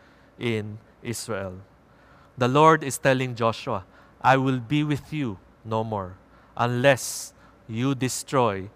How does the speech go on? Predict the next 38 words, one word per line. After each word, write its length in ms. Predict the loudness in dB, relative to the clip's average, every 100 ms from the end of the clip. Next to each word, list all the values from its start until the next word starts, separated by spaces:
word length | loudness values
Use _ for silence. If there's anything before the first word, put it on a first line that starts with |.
| -20 -8
the 100 | -6
devoted 540 | -4 -2 -2 -4 -8 -8
things." 380 | -12 -12 -16 -20 -10
In 140 | -6
short, 360 | 0 6 6 6 -2 -20 -20 -10
you 100 | 0
have 160 | 2 2
to 80 | 0
find 320 | 2 4 2
the 60 | 0
person 680 | 4 2 2 0 0 -2 -12 -20 _ _
who 120 | -6
stole 400 | -4 0 2 2
from 280 | 2 -2 -2
me, 220 | -6 -10 -14 _ _ _ -20 _ -4
who 180 | 0 4
has 140 | 2
sinned 640 | 2 2 6 6 4 -2 -12 -20 -8
and 200 | -4 0
disobeyed 680 | 2 0 0 0 4 4 4 -2 -16 _ _ _ _
and 280 | 0 0 0
destroyed, 720 | -2 -2 -2 6 10 10 8 0 -18 -20 -20 -20 -2
uh, 240 | 2 2 0 -4
and 200 | -2 0
has 140 | -2
sinned 440 | -4 2 2 2 0
against 420 | -4 -2 -2 -4
me. 200 | -6 -8 -8 -18 _ _ _
You 80 | 4
have 160 | 4 4
to 100 | 0
destroy 580 | 0 0 0 4 6 6
the 160 | 2
things 360 | 2 -2 -2 -2
that 140 | -4
he 120 | -2 -2
has 100 | -2
stolen, 640 | -2 0 2 0 0 -6